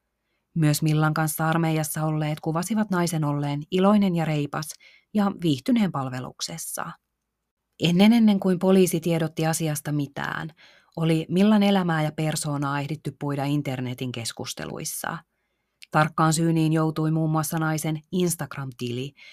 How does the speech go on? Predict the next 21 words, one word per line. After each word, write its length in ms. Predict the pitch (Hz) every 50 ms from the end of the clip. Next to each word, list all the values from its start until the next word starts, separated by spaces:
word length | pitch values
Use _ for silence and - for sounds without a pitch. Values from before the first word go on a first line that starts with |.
| - - _ _
josta 240 | 175 156 147 - 170
muodostettiin 680 | 170 170 196 208 226 208 - 196 185 - - 160 151 147
käsitystä 560 | 160 151 151 160 147 - 143 131 - - 143
masentuneesta 800 | 143 143 147 - 151 147 139 143 139 135 135 131 127 - - 135
ja 120 | 135 131
synkästä 540 | 131 - 180 185 170 160 139 123 - - 127
ihmisestä. 800 | 123 127 131 123 147 165 - - 160 160 - - - - 165 170 - _ _ _ _ _ _ _ _ _ _ _ _ _ _ _ _ -
Tämä 220 | 151 156 160 160
ei 100 | 165 170
ole 140 | 170 175 170
lainkaan 440 | 170 170 170 170 - 175 170 151 -
poikkeavaa 720 | 170 175 185 190 185 - 175 170 160 143 151 147 143 143 143
eikä 340 | 143 143 - 147 147 135 - _ _ -
kohdistu 500 | 151 147 147 143 139 - - 147 139 143
vain 180 | 143 135 135
Milla 320 | 139 139 139 135 135 135 135
Arosen 340 | 135 139 135 147 139 139
tapaukseen. 840 | - 135 135 - 143 135 139 147 - - - 156 151 147 151 147 151 - _ _ _ _ _ _ _ _ _ _ _ -
Ihmisen 420 | 165 147 151 143 - 151 143 143
kadotessa 640 | 151 151 151 151 139 - 143 139 - - - 160 151
ja 160 | 151 147